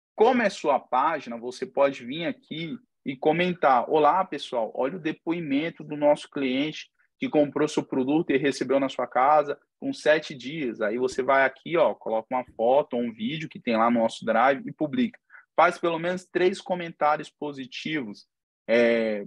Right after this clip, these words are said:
mostrando que o produto chegou, falando o cliente ma-, mandando um vídeo. Dá pra você publicar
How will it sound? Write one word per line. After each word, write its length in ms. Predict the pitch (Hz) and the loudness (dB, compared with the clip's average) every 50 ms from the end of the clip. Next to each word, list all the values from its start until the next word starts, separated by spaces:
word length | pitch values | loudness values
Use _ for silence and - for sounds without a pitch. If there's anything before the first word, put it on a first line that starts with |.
| - - _ | -12 -8 _
mostrando 440 | 127 135 131 - - 143 147 139 135 | 0 0 0 -2 -4 -2 0 0 0
que 80 | - | -2
o 40 | 127 | -4
produto 300 | 120 123 123 117 117 113 | 0 0 0 0 0 -4
chegou, 640 | - - 156 151 139 131 135 143 147 143 135 127 - - _ _ _ _ | -2 -2 -4 -2 0 0 0 2 2 2 0 -2 -4 -10 _ _ _ _
falando 400 | - 131 123 123 131 127 127 123 | 2 4 4 4 2 0 -4 -4
o 80 | 113 131 | -6 -6
cliente 460 | - - 135 135 131 127 123 - - | -6 -4 -4 -2 -2 -2 -4 -6 -6
ma-, 200 | 131 127 127 - - | -6 -4 -4 -4 -4
mandando 400 | 127 135 139 127 123 120 120 135 | 0 0 0 2 2 0 0 -2
um 100 | 151 151 | -4 -4
vídeo. 460 | 110 120 131 147 151 143 117 113 123 - - _ _ _ - | -8 -10 -8 -8 -8 -6 -6 -8 -10 -10 -12 _ _ _ 2
Dá 140 | 127 131 147 | 4 4 6
pra 140 | - 160 | 4 4
você 240 | 156 151 147 - 147 135 | 2 2 0 0 -2 -2
publicar 680 | - 147 147 156 175 170 - - 135 131 135 147 170 | -2 -6 -4 -4 -6 -4 0 2 4 6 6 4 2